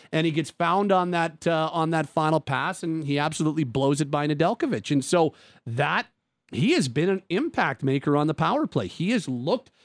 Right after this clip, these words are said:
he has looked like a guy that belongs on a top power play unit in the N H L.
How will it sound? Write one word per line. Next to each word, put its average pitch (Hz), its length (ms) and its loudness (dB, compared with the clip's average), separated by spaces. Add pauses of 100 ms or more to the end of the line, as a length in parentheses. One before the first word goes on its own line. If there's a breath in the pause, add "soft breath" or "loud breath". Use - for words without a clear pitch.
(140)
he 277 320 4
has 254 240 2
looked 170 420 2
like 214 220 2
a 233 60 2
guy 151 560 2 (220 soft breath)
that 139 160 0
belongs 160 640 2
on 139 80 4
a 113 240 -2 (100)
top 175 300 0
power 160 280 2
play 147 220 0
unit 139 300 4
in 127 80 2
the 127 100 6
N 123 100 2
H 117 240 -2
L. 107 200 -6